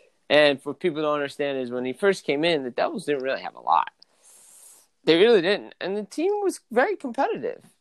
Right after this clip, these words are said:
They, they played well every night. They were hard to play against. This team is not hard to play against. I,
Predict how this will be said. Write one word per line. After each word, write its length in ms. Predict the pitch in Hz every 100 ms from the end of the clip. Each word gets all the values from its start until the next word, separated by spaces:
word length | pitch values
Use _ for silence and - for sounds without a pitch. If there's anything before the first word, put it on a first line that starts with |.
| -
They, 160 | 139 -
they 120 | 180
played 260 | 175 240 381
well 380 | 180 240 220 -
every 220 | 147 160
night. 220 | 165 226
They 80 | 208
were 80 | 175
hard 300 | - 226 220
to 60 | 190
play 280 | - 202
against. 260 | 170 123 101 _ _ _ _ _ _ - _ - - _
This 360 | - 156 233 -
team 240 | - 269
is 120 | 233 185
not 200 | 208 190
hard 220 | 214 180
to 40 |
play 280 | - 202 185
against. 300 | 131 85 - _ _ _ -
I, 180 | 185